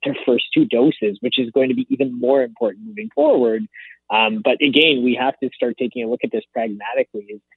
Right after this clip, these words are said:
what are vaccines gonna change about what's coming up over the next three to four months?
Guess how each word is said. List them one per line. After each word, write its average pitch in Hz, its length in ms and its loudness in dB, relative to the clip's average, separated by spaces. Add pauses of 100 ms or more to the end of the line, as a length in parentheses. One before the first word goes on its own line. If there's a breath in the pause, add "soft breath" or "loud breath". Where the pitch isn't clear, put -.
(160)
what 131 180 4
are 143 100 4
vaccines 127 600 -2
gonna 113 180 -6 (180)
change 127 300 -4
about 101 220 -6
what's 107 160 -8 (100)
coming 113 220 -6
up 131 180 2
over 104 180 -4
the 101 120 -4
next 107 320 -6
three 107 140 -4
to 104 140 -2
four 101 160 -2
months? 110 460 -2